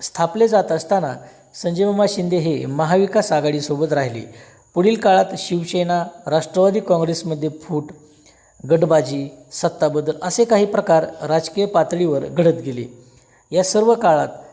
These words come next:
"अजितदादा हेच माझा पक्ष" असे जाहीर करून संजय मामा शिंदे हे अजितदादांसोबत राहिल्याचे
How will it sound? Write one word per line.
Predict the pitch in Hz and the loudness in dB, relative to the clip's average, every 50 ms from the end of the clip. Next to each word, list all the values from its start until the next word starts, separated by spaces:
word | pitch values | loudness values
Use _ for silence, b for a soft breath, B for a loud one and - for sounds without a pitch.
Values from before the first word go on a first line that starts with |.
| - _ - | -20 _ -8
"अजितदादा | - 135 151 151 175 226 202 185 214 202 202 208 208 190 160 - | -4 -2 -2 0 -2 -2 2 2 2 4 4 4 2 2 0 0
हेच | 170 190 233 233 - | 0 0 0 0 -2
माझा | 180 170 170 160 160 160 | -2 -2 0 0 0 -2
पक्ष" | 160 - - 196 - - - 151 127 117 B B B B B B _ | -2 -4 -6 -6 -6 -6 -6 -6 -6 -6 B B B B B B _
असे | - 156 160 - 202 208 214 - 143 143 | -4 -4 -2 0 0 0 0 0 0 0
जाहीर | 160 147 190 226 220 | 2 2 4 2 2
करून | 214 - 185 151 143 139 139 - B B B B B B - | 0 0 -2 -2 -2 -4 -8 -12 B B B B B B -12
संजय | - - 190 180 180 180 196 | -8 -6 -4 -4 -2 0 0
मामा | 190 190 180 175 180 175 | 0 0 0 0 0 0
शिंदे | - - 202 185 151 143 143 135 - - | 0 -2 -2 0 0 0 -2 -2 -4 -8
हे | 151 143 185 175 143 135 147 - - - - - - _ _ _ _ - | -4 0 0 0 0 -2 -4 -6 -12 -18 -20 -20 -20 _ _ _ _ -2
अजितदादांसोबत | 151 160 165 202 190 175 180 175 180 175 175 175 170 - - 185 156 151 151 151 - - - - | 0 0 0 0 2 4 4 4 4 2 2 0 -2 0 0 0 2 0 -2 -2 -6 -10 -8 -4
राहिल्याचे | 165 160 165 156 156 156 156 151 - 185 180 | 0 0 0 2 2 0 0 -2 -2 -6 -8